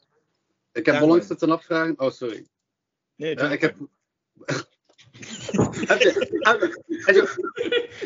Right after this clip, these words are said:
Speaker 1: ik zit echt zo naar corona, wauw.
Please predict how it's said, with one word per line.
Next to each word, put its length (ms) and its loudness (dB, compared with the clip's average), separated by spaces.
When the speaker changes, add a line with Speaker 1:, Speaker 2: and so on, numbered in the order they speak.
Speaker 1:
ik 80 0
zit 140 4
echt 240 4
zo 360 0
naar 240 -2
corona, 540 2
wauw. 460 -2